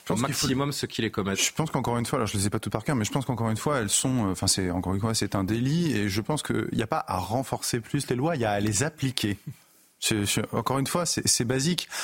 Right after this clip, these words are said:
Speaker 1: En revanche, ce qu'on pourrait faire, alors ce qu'on pourrait faire, mais alors ça c'est pour t-, de manière générale tous les délits, je pense,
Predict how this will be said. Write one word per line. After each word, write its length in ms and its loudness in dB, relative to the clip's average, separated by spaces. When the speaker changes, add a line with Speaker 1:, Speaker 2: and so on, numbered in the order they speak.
Speaker 1:
En 100 2
revanche, 240 0
ce 40 -12
qu'on 100 0
pourrait 240 2
faire, 240 2
alors 160 -2
ce 40 -8
qu'on 120 0
pourrait 240 0
faire, 240 2
mais 60 2
alors 120 2
ça 140 0
c'est 100 0
pour 220 -4
t-, 60 -14
de 80 2
manière 200 2
générale 420 0
tous 120 -2
les 140 2
délits, 320 0
je 100 0
pense, 380 0